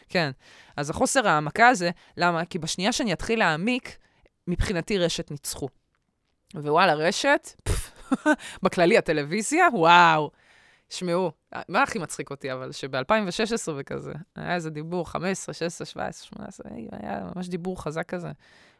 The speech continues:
יש מצב אפילו עד הקורונה, לא יודעת, היה ממש דיבור לאורך השנים האחרונות, שכאילו,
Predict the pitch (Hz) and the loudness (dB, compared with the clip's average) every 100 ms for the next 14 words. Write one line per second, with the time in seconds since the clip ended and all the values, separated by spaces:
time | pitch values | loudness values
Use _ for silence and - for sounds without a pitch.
0 | _ - - 302 240 233 - 180 185 185 | _ -14 -10 -4 -2 -2 -4 -2 -2 -2
1 | - 175 - - - 302 427 269 - 226 | -2 -2 -2 -10 2 4 8 8 8 6
2 | 403 415 330 254 233 359 294 - 196 247 | 6 4 2 2 6 6 4 -2 0 0
3 | 302 233 - 220 233 - 147 208 392 - | 0 -6 -6 -2 -2 -2 -2 -2 -2 -4
4 | - 202 254 311 | -2 0 4 2